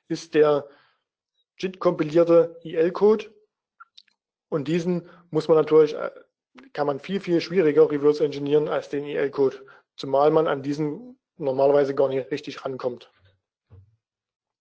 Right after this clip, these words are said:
Wenn Fehler auftreten, dann haben wir mit unserer User Message eine Möglichkeit geschaffen, dass Sie flexibel darauf reagieren können. Sie können dann ein User Message Interface nutzen. Darauf werden wir aber auch später noch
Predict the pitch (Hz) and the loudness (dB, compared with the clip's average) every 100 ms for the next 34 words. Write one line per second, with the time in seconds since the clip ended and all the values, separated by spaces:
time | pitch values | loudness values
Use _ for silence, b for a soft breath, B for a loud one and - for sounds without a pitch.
0 | _ - _ _ _ B B B B B | _ -20 _ _ _ B B B B B
1 | - 160 190 156 196 196 165 165 - 160 | 2 2 2 2 4 4 4 4 2 0
2 | 170 180 196 196 b b b _ _ - | 0 0 -4 -8 b b b _ _ -2
3 | 127 160 156 175 175 156 175 151 139 147 | 0 0 4 4 2 -2 -4 -4 -4 -4
4 | 175 160 147 147 170 - b b b 143 | -2 0 0 0 -2 -4 b b b -2
5 | 151 170 - 165 165 160 151 156 165 B | -2 -2 2 2 2 0 0 0 -4 B
6 | B - 139 - 147 156 147 135 160 160 | B -8 -8 -10 -12 -8 -10 -10 -6 0
7 | 156 139 139 139 b b b _ _ _ | 2 4 2 0 b b b _ _ _
8 | _ - - 135 - 175 196 196 202 202 | _ -14 -8 -8 0 0 2 2 0 -4
9 | B B _ _ _ 151 147 151 147 135 | B B _ _ _ -2 0 2 0 0
10 | 165 180 175 175 175 175 165 160 156 151 | -2 2 2 0 -4 0 0 2 0 0
11 | 165 160 170 160 B _ 135 151 151 139 | -4 -4 -8 -8 B _ 0 2 2 2
12 | 139 135 131 143 135 139 135 - | 2 0 -2 -2 -2 0 0 -2